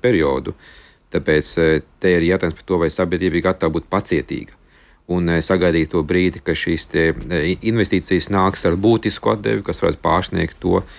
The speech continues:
kāda būtu bijusi līdz šim. Jo tas ir, kā jeb-, daudzās, eh, jomās, teiksim, ēku siltināšana vai, eh, de-, ekosistēmas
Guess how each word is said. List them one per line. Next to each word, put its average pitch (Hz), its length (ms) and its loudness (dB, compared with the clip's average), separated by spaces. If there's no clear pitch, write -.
kāda 82 280 2
būtu 80 140 0
bijusi 87 280 0
līdz 120 140 2
šim. 101 260 -2
Jo 82 260 2
tas 80 220 -2
ir, 87 140 4
kā 95 160 4
jeb-, 90 160 0
daudzās, 104 640 2
eh, 78 140 2
jomās, 95 440 2
teiksim, - 200 -10
ēku 82 380 -2
siltināšana 87 960 -2
vai, 78 260 2
eh, 78 360 2
de-, 71 960 -4
ekosistēmas 87 1000 0